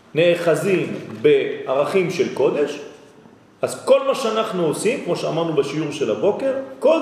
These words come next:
דבר חיצוני, אני מנסה לחפש בחיים שלי את הערך הפנימי של הדבר הזה, ואני מקשר את כל החיצוניות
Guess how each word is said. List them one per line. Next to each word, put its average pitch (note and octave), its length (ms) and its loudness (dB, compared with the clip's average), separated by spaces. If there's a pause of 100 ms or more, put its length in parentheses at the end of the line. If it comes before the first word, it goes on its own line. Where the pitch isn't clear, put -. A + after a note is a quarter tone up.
דבר A3 280 4
חיצוני, D#3 720 -2
אני F3 220 0
מנסה E3+ 720 0
לחפש - 640 0
בחיים - 460 -2
שלי F3 480 0 (400)
את F3 140 2
הערך G#3 400 2
הפנימי D#3 500 -2
של B2+ 220 0
הדבר A2 420 2
הזה, A#3 220 0
ואני E3+ 180 2
מקשר E3 680 0
את A#2 60 0 (100)
כל G3 220 2
החיצוניות D3 720 -2